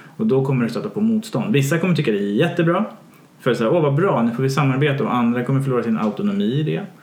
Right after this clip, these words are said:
Kanske sin sociala rank i det. Och så kommer de att motarbeta det här.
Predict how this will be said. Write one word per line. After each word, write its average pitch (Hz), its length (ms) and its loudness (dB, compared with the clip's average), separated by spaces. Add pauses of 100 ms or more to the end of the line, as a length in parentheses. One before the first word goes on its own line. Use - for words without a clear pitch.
(160)
Kanske 113 220 -2
sin 107 160 -4
sociala 98 480 -6
rank 143 360 0
i 175 40 -2
det. 175 220 -2 (300)
Och 139 80 -4
så 135 140 -2
kommer 135 220 2
de 110 260 2
att 107 120 -4
motarbeta 127 640 -2
det - 60 -6
här. 135 180 -8